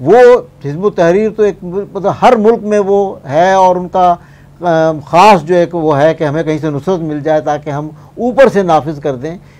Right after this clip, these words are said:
इस तरह नहीं है। इस्लाम जब जो सही मनहज, अ, नबवी जो है दीन कायम करने का, वो भी यही है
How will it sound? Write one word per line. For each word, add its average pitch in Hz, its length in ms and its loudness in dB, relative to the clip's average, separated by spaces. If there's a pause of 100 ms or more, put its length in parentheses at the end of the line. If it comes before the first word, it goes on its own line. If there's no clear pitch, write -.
(140)
इस 147 120 -12
तरह 190 180 0
नहीं 135 220 -4
है। 123 100 -4
इस्लाम 147 480 -4
जब 170 220 -2 (200)
जो 135 400 -4 (280)
सही 147 240 2
मनहज, 143 380 -2
अ, 151 140 -2 (500)
नबवी 135 680 0
जो 196 120 2
है 113 260 -2 (240)
दीन 147 260 -2
कायम 139 320 -2
करने 139 300 -6
का, 165 100 0
वो 147 180 -2
भी 175 160 -2
यही 143 200 -2
है 131 280 -4